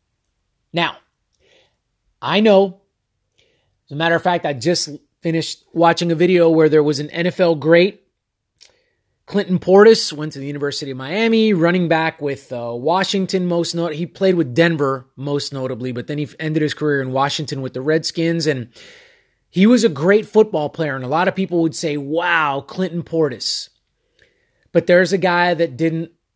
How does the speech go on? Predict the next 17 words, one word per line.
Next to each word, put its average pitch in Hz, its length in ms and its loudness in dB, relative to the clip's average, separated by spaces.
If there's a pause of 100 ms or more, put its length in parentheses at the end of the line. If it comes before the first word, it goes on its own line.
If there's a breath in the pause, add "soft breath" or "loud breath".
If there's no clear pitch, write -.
(420)
like 151 300 -6
practice. - 800 -6 (1040)
So, - 520 0 (920)
I'm 143 140 -6
saying 208 640 -2
that 131 340 -4 (160)
to - 80 -10
quickly 180 420 0
jump 147 440 -4
back 156 280 -4
to 156 120 -12
apply 151 340 -4
to 147 140 -8
ourselves. 120 640 -6 (640 soft breath)
Only 220 800 2
we 196 760 -2
know 139 600 0